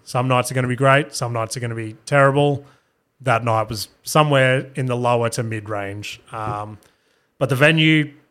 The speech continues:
I spoke to, the manager was there the night of, spoke to him after, and he was pretty happy from what he, uh, he told me. So food and drink was going in and out of the room all night, every night. So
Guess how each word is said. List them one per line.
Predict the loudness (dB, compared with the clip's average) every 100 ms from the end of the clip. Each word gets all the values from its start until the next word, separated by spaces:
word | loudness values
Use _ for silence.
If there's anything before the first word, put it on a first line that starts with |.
| _ -8
I | -8 -8
spoke | -2 0 0
to, | -2
the | -8 -8 -10 _
manager | 0 2 0 -2
was | -2
there | 0 -2
the | 0
night | 0 0
of, | -2
spoke | -2 -2 -2
to | -2
him | -4
after, | -2 -4 -2 -4 -4 -10 _ _ _ _
and | 2 2 2 0
he | 0 4
was | 4 2 -4 -12 _ _ 0
pretty | 4 4 6
happy | 4 2 -4
from | -6 -4
what | -4 -6 -8 _ _ _ _ _
he, | -10 -6
uh, | -2 -4 -4
he | -4
told | 0 0 2
me. | -2
So | 0 -2
food | 2 2 4
and |
drink | 0 0 0
was | -2 -2
going | -2 -2 -6 -14 -6
in | -2
and | 2
out | 2 0
of |
the | -2
room | -4 -4 -6
all | -6
night, | -4 -4 -4
every | -8
night. | -8 -8
So | -6 -4 -4